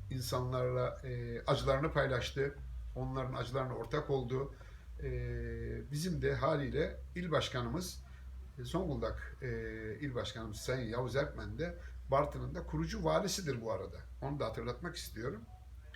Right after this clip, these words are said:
E, Sayın İl Başkanımız da Sayın Genel Başkanımızın yanında olması gerektiğini, e, gerek arz etmiştir. Bu anlamda da orada, e,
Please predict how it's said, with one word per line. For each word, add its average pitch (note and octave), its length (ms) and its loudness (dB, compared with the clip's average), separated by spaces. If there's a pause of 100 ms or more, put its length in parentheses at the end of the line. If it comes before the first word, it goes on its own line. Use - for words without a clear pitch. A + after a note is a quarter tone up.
(440)
E, D#3+ 60 -8 (1200)
Sayın F#3 420 0 (280)
İl F3+ 140 -4
Başkanımız C3 580 0
da - 240 -6 (380)
Sayın E3+ 300 2
Genel F3 280 4
Başkanımızın B2 640 -2
yanında C3+ 480 0
olması G#2+ 540 -4 (600)
gerektiğini, A2+ 680 -2 (180)
e, A2+ 200 -6 (540)
gerek A#2+ 300 -2
arz D3 240 8
etmiştir. D#3 580 0 (380)
Bu G#3 100 6
anlamda B2 460 2
da - 260 -2 (720)
orada, C#3+ 540 4
e, B2+ 180 -2